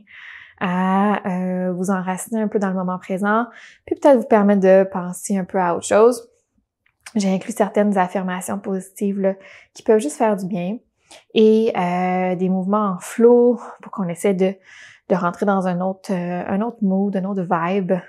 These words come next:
pour sortir mes meilleurs anglicismes. Vous n'avez besoin de rien pour aujourd'hui, votre tapis, des vêtements confortables et, euh, ben voilà, on va y aller dès maintenant. J'espère que ça vous fera du bien,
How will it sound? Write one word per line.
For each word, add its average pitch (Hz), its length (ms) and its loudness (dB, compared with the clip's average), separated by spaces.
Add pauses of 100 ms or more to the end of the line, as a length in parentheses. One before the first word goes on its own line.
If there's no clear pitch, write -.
(160)
pour - 120 -20
sortir - 380 -12
mes 196 120 -2
meilleurs 180 340 -6
anglicismes. 185 680 -8 (600)
Vous 220 80 2
n'avez 220 220 6
besoin 262 340 6
de 277 80 8
rien 196 480 2 (260)
pour 208 120 0
aujourd'hui, 190 420 0
votre 214 220 -2
tapis, 208 380 0
des 208 120 4
vêtements 214 280 0
confortables 202 840 -2 (460)
et, 214 440 8
euh, 185 760 0 (400)
ben 208 100 0
voilà, 185 240 -4 (420)
on 208 120 -4
va 196 80 -4
y 190 80 -2
aller 190 180 -6
dès 196 120 -6
maintenant. 208 240 -6
J'espère 240 280 -4
que 240 80 -20
ça 202 140 -8
vous 196 60 -10
fera - 180 -10
du 202 120 -8
bien, 202 180 -8